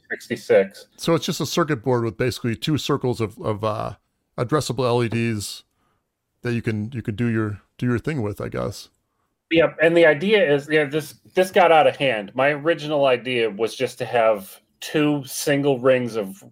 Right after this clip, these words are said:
Speaker 1: single color L E Ds, to put 'em in a drive bay and show things like spin 'em around for network speed and, you know, light 'em up, light up a, you know, from twelve o'clock to four o'clock to show that you have,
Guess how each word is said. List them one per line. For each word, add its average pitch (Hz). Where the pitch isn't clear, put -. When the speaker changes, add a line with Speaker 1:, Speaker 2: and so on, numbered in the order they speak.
Speaker 1:
single 156
color 135
L 127
E 123
Ds, 110
to -
put 151
'em 147
in 147
a 135
drive 123
bay 117
and 110
show 123
things 113
like 107
spin -
'em 139
around 131
for 127
network 120
speed 120
and, 113
you 123
know, 117
light 117
'em 113
up, 113
light 120
up -
a, 104
you 123
know, 117
from 110
twelve 120
o'clock 117
to -
four 120
o'clock 117
to 117
show 117
that 110
you 110
have, 107